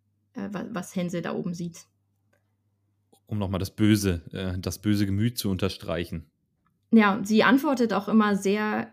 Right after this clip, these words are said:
Speaker 1: äh, schnippisch und negativ. Also zuerst hat sie gesagt, „Ihr Faulenzer“, dann „Narr“.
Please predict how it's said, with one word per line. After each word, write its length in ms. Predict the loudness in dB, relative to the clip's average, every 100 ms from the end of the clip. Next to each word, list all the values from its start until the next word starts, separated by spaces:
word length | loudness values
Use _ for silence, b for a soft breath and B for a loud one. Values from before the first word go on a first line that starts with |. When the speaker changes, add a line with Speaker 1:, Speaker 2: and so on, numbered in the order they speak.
| -10
Speaker 1:
äh, 180 | -6 -4
schnippisch 680 | 2 6 6 4 0 0 -6
und 760 | -6 -4 -4 -6 -10 -14 -16 _ _ -2
negativ. 800 | 2 4 6 4 0 -6 -6 -6
Also 480 | -6 -4 -4 -6 -8 -14 _ _ _ _ -12
zuerst 360 | -4 -2 -2
hat 80 | -4
sie 40 | -4
gesagt, 240 | -6 -4
„Ihr 100 | -8
Faulenzer“, 680 | -8 0 2 2 2 0 -2
dann 360 | -2 -2 0 2
„Narr“. 420 | 4 4 2